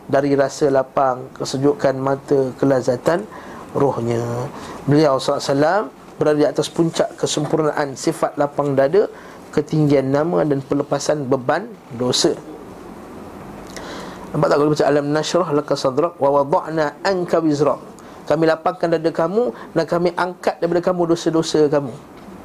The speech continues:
Maksudnya Nabi tu antara sebab yang melapangkan jiwa ni adalah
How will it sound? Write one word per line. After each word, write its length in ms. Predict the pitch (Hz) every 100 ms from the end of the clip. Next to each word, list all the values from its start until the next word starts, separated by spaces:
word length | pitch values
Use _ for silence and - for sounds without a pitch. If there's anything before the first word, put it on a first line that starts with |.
| - - - - -
Maksudnya 200 | 165 175
Nabi 320 | 165 175 190
tu 80 | -
antara 200 | 170 170
sebab 220 | - 180 -
yang 100 | 170
melapangkan 560 | 165 - 180 170 170 156
jiwa 240 | 165 208 185
ni 80 | 202
adalah 440 | 165 170 233 302